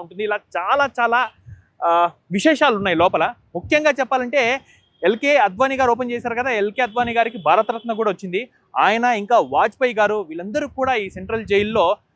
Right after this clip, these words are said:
ఒకప్పుడు ఖైదీల్లాగా ఎంటర్ అయ్యారు. ఖైదీలు అంటే వాళ్ళు ఏం తప్పు చేసిండరు, but కొన్ని కొన్ని పరిస్థితుల వల్ల ఇలా ఉంటుంది కదా. At the same time పంతొమ్మిది వందల డెబ్బై ఐదులో ఎమర్జెన్సీ వచ్చింది కదా, అప్పుడు కూడా చాలా మందిని ఈ ప్రిజన్, అంటే ఈ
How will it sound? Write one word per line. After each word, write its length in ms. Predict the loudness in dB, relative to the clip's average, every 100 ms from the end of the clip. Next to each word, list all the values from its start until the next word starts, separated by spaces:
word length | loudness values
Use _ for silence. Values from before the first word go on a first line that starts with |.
| _ -4
ఒకప్పుడు 520 | -2 -2 -2 0 2 2 0 _ _ _ 2
ఖైదీల్లాగా 560 | 2 2 2 2 2 -2
ఎంటర్ 180 | 0 2
అయ్యారు. 240 | 2 0 0
ఖైదీలు 320 | -2 0 -2 -2
అంటే 160 | -2 -2 -4 _ _
వాళ్ళు 160 | -2 0
ఏం 60 | 2 0
తప్పు 180 | 2 0
చేసిండరు, 400 | 0 0 0 0 0
but 100 | 0 0
కొన్ని 160 | -2 -2
కొన్ని 140 | 0 0
పరిస్థితుల 360 | 0 -6 -4 0
వల్ల 120 | 2 2
ఇలా 100 | 0 -2
ఉంటుంది 180 | -4 0
కదా. 120 | 0
At 80 | 0
the 60 | -4
same 180 | -4 -2 -2
time 140 | 0
పంతొమ్మిది 220 | 2 2
వందల 200 | 4 2 4
డెబ్బై 200 | 4 4
ఐదులో 200 | 4 2 2 4
ఎమర్జెన్సీ 380 | 2 0 0 -2
వచ్చింది 240 | 0 0 2
కదా, 120 | 0 2 0
అప్పుడు 240 | 4 4 4
కూడా 140 | 2 0 -2
చాలా 320 | 2 2 0 -4
మందిని 380 | -6 -6 -4 -6 -4 -6 -8 -6 2 4
ఈ 80 | 4 2
ప్రిజన్, 340 | 2 2 0 -2
అంటే 160 | -4 -4
ఈ 20 | -4